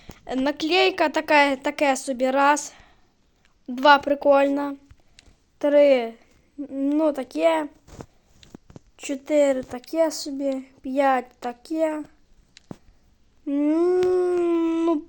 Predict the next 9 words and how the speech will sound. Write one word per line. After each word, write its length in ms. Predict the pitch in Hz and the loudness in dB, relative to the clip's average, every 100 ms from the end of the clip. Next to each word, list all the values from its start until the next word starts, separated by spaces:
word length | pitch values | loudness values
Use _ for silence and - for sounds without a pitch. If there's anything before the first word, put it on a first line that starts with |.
| - | 2
пойдёт. 840 | 269 254 254 220 226 226 220 220 _ _ _ _ _ _ _ _ _ _ _ _ _ _ _ _ _ - | 2 4 0 -2 -2 -2 -2 -6 _ _ _ _ _ _ _ _ _ _ _ _ _ _ _ _ _ 6
О, 440 | 359 381 359 349 | 10 12 12 12
вообще 460 | 320 320 262 320 302 | 10 8 6 2 2
файно! 640 | 302 285 262 254 247 277 - _ _ _ _ _ _ - - | 4 4 6 2 -6 -12 -20 _ _ _ _ _ _ -16 -6
Я 120 | 262 | -4
собі 200 | 262 277 | -4 -6
куплю, 400 | 285 277 262 254 | -6 -8 -4 -2
до 160 | 226 247 | 0 -2
речі. 400 | 233 233 - | -2 -8 -12